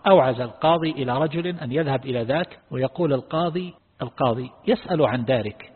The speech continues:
هل هي حصينة؟" يريد أن يودع فيها، يضع فيها أموالا ودائع. قال: "نعم، داري حصينة." ثم قال لصاحب الحق: "ارفع دعوة على هذا الرجل." فاستدعاه القاضي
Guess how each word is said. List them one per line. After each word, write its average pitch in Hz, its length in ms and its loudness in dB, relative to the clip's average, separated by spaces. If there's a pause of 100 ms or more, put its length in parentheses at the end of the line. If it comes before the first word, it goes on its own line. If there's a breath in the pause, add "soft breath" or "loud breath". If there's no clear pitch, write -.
(140)
هل 175 140 -4
هي 165 140 2
حصينة؟" 147 520 -6 (320)
يريد 156 360 0
أن 143 240 -4
يودع 139 440 0
فيها، 139 360 -6 (320)
يضع 131 260 -2
فيها 147 440 -6
أموالا 143 440 -2 (580)
ودائع. 139 560 2 (360)
قال: 151 160 -2
"نعم، 156 280 4
داري 160 260 0
حصينة." 131 440 -8 (360)
ثم 127 200 -4
قال 208 280 0 (120)
لصاحب 127 580 -4
الحق: - 460 -4 (300)
"ارفع 214 360 4
دعوة 104 260 -4
على 104 200 -12
هذا 113 240 -8
الرجل." 123 380 -8 (220)
فاستدعاه 135 600 0
القاضي 131 480 -4